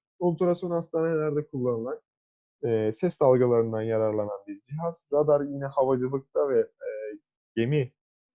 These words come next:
denizlerde kullanılan bir cihaz. Sonar ise yine gemilerde çok kullanılan, balık bulmak için kullanılan veya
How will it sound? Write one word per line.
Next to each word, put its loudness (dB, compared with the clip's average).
denizlerde 2
kullanılan -6
bir -6
cihaz. -8
Sonar -2
ise -2
yine -2
gemilerde 0
çok -4
kullanılan, -6
balık -4
bulmak -12
için -20
kullanılan -10
veya -2